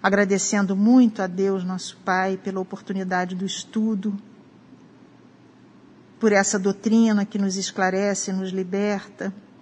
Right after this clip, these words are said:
pedindo muito a Deus que nos dê sempre o estímulo, o estímulo necessário pro nosso progresso, não o que desejamos, mas o que precisamos.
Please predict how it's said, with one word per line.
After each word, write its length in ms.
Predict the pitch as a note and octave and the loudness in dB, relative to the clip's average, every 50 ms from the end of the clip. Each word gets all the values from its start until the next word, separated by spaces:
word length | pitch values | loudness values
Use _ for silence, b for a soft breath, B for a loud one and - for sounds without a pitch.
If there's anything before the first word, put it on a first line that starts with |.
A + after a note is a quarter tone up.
| - - - - - - | -20 -20 -20 -16 -6 -4
pedindo 400 | A#3 A3+ F#3 G3+ G#3+ G3+ G3 G3+ | -2 -2 0 0 0 0 2 2
muito 480 | G3+ G3+ G#3 G#3+ G#3+ G#3+ G3+ G#3 G3+ | 2 2 2 2 2 2 0 -2 -4
a 60 | F#3 F3+ | -8 -6
Deus 760 | F3 F#3+ F#3+ G3 G#3+ G#3 G3+ G3 - - - - - - - - - - - - - _ - - - - - - - - - - - - - - - _ - - - - - - _ _ - | -2 0 0 2 2 2 0 -2 -6 -10 -14 -16 -16 -18 -20 -20 -20 -20 -20 -20 -20 _ -20 -20 -14 -10 -8 -8 -8 -10 -12 -18 -20 -20 -20 -20 -20 _ -20 -20 -20 -20 -20 -20 _ _ -8
que 100 | - B3+ | -2 0
nos 200 | A3 A3+ A3 G3+ | 2 2 2 2
dê 140 | F#3+ G#3+ G#3+ | 2 2 2
sempre 460 | G#3 - - A3+ G3+ G#3 G#3 G#3 G#3 | 2 0 0 0 0 -2 -2 -2 -2
o 20 | G#3 | -4
estímulo, 680 | G3 - - - - B3+ B3+ A#3+ A3+ A3+ G#3 G3+ G3 - - - | -4 -4 -4 -2 2 4 6 6 6 4 2 2 0 -2 -4 -2
o 80 | A3 | -2
estímulo 540 | G#3 G#3+ - - - - D4 D4 C4 B3 B3 | -2 -2 -2 -2 0 2 4 4 6 4 4
necessário 800 | A3 A3 A3 G#3+ - A3+ G3+ - - - F#3 F3+ F3+ F3+ F#3 F3+ F3+ - - - - - - - - | 4 2 2 0 -2 -2 -2 -2 -2 -2 -2 -2 -2 -4 -6 -8 -10 -14 -20 -20 -20 -20 -20 -16 -8
pro 140 | - G#3 F#3+ | -4 -4 -2
nosso 340 | F#3+ F#3 F3+ F3+ - - | -2 -2 -4 -6 -8 -10
progresso, 640 | - - F#3+ F#3 F3 F3 F3 F3 F3 E3+ - - G#3 | -8 -8 -6 -6 -6 -6 -6 -8 -8 -10 -8 -4 0
não 240 | G3+ G#3 A3 A3+ A3+ | 2 2 4 4 2
o 60 | A3 | 0
que 120 | - A3 | -2 -2
desejamos, 880 | F#3+ G3+ G3+ F#3+ G3+ G3 F#3+ F3 F3 F3 E3+ E3 E3+ E3+ - - - - - - - - B B B B B B B B B B | 0 0 0 2 0 -2 -2 -2 -4 -6 -6 -6 -8 -10 -10 -14 -20 -20 -20 -20 -20 -20 B B B B B B B B B B
mas 200 | - F#3+ F#3 F3 | -4 -2 -2 -2
o 60 | F#3+ | -4
que 120 | - - - | -10 -12 -8
precisamos. 1000 | - A3 A3 A3+ G#3+ - - G#3+ F3 E3+ F3+ F3+ F3+ F3+ F#3 E3+ - - - | -2 0 0 2 2 0 -2 -2 -2 -4 -4 -6 -6 -6 -8 -10 -12 -14 -16